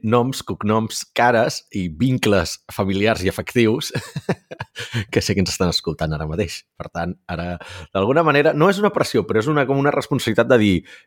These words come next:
«Ei, a veure quines coses menciones perquè ara t'està escoltant aquella persona de la que potencialment podries parlar o explicar una anècdota, eh, o explicar una anècdota personal en la que aquella persona està relacionada,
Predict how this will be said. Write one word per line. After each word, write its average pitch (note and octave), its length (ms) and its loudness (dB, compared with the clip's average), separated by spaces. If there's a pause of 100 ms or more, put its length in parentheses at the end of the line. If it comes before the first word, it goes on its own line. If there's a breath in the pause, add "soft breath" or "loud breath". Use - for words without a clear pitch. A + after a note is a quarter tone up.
«Ei, C3+ 240 4
a F#2 140 2
veure G#2 160 6
quines A2 180 0
coses F#2+ 240 -2
menciones G2+ 480 -2
perquè - 220 -2
ara F#2 100 0
t'està - 240 -4
escoltant E2+ 480 -6
aquella D3+ 320 4
persona B2+ 320 0
de F#2 80 2
la - 80 -2
que F#2+ 80 -8
potencialment G#2+ 640 -2
podries - 400 -2
parlar F#2 300 2
o F2 80 2
explicar F#2+ 340 -2
una G2 80 4
anècdota, F#2 400 0 (720 loud breath)
eh, F#2 260 2
o G2 80 4
explicar A2 240 0
una D3+ 160 4
anècdota A#2+ 320 2
personal G2+ 400 0
en F#2 160 0
la - 80 -6
que - 80 -14
aquella G#2 240 4
persona F2 400 -2
està - 160 0
relacionada, F2+ 600 0